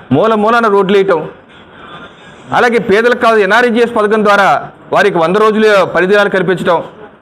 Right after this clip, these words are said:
జల్ జీవన్ మిషన్ ద్వారా పదిహేను కోట్ల పైచీలకు గ్రామాల్లో ఉన్నటువంటి ఇళ్లకి నీళ్లు అందించడం. మరి ఇవన్నీ ఎప్పుడు ఎవరు ఊహించినటువంటి పంచాయతీల్లో బ్రాడ్బ్యాండ్ కనెక్షన్స్, ఇంటర్నెట్ కనెక్షన్స్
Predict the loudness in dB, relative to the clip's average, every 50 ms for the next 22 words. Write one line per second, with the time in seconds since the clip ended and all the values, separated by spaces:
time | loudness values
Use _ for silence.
0 | _ _ _ -20 -20 -8 -4 -2 0 0 2 2 0 0 2 2 2 0 0 0
1 | 0 0 0 2 2 2 2 2 0 -2 -6 -10 -20 -20 -20 -20 -20 -20 -20 -20
2 | -10 -4 -2 0 2 2 2 2 2 2 0 0 0 0 -2 -2 0 -2 0 0
3 | 0 -2 0 0 0 0 -2 -4 -8 -14 -18 -10 -6 -2 0 2 2 2 2 2
4 | 2 2 0 0 0 0 0 0 0 0 0 0 0 0 0 0 0 0 0 0
5 | -2 -4 -8 -14 -10 _ -2 0 2 2 2 2 0 0 0 -2 -2 -2 -2 0
6 | 0 0 0 -2 -4 -8 -8 -10 -10 -12 -16 -20 -18 -16 -16 -16 -8 -4 -2 0
7 | 2 2 2 2 2 2 2 0 0 -2 -2 -2 0 0 0 0 0 0 0 0
8 | 0 2 2 2 2 2 0 2 2 0 0 0 0 0 0 0 -2 0 0 0
9 | -2 -2 -4 -10 -18 -20 -20 -20 -18 -14 -10 -8 -6 -6 -6 -6 -8 -12 -12 -8
10 | -4 -2 -2 0 2 2 0 0 0 0 0 2 2 2 2 2 2 0 -2 -4
11 | -6 -12 -18 -20 -20 -20 -20 -20 -20 -20 -12 -6 -2 0 2 2 2 2 0 0
12 | 0 0 0 -2 0 0 -2 -2 -2 -2 -2 -2 0 0 0 0 -2 0 0 0
13 | 0 0 0 -2 -2 0